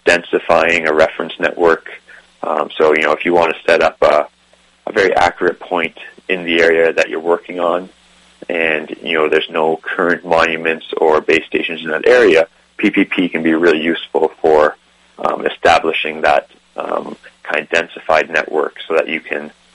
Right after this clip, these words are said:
um, work in that area kind of in traditional R T K or, or even, uh, you know, using a total station. Um, and so that's kind of one of the, the big benefits that P P P, I think, has brought to, to surveyors.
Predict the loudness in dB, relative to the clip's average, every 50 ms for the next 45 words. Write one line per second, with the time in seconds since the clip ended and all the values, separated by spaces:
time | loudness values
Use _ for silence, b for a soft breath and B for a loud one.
0 | _ _ _ _ _ _ -6 -6 -4 -4 -6 -8 -10 -12 -4 2 2 2 2 2
1 | -2 0 0 0 2 2 2 2 2 2 2 2 0 0 0 -2 -6 _ _ _
2 | _ _ _ -12 -6 -6 -6 -4 -6 -10 -12 -14 -18 _ -10 -10 -6 -6 -6 -6
3 | -4 -6 -6 -2 0 -2 -2 -2 -6 -12 -6 -2 0 0 2 2 0 0 0 -2
4 | -2 -2 -2 -2 0 0 -2 -2 -2 -4 -4 -4 -6 -4 -4 -4 -4 -6 B B
5 | B B B _ -8 -6 -4 -2 -4 -4 -4 -6 -8 -8 -4 -4 -2 -2 -2 -2
6 | -2 -4 -4 -2 -2 -4 -4 -6 -8 -10 -16 b b b b b b b b b
7 | _ -4 -2 -2 -2 -2 -6 -10 -16 -20 _ _ _ _ -16 -14 -6 -6 -6 -2
8 | 4 4 4 4 4 2 0 0 2 2 2 2 0 0 0 0 2 2 2 0
9 | -2 -6 -14 -20 _ _ _ _ _ -6 -6 -2 0 0 0 0 0 -2 -2 -2
10 | -2 -4 -2 -2 -2 -2 -4 -4 -4 -4 -4 -4 -8 _ -8 -8 -6 -4 -6 -6
11 | -6 -8 -6 -2 0 0 0 0 -4 -8 -6 -6 -6 -6 -10 -8 _ 0 0 0
12 | -2 -4 -6 -6 -6 -4 -4 -6 -8 -8 -8 -8 -8 -4 -2 -2 -2 0 -2 0
13 | 0 0 -2 -2 -4 -10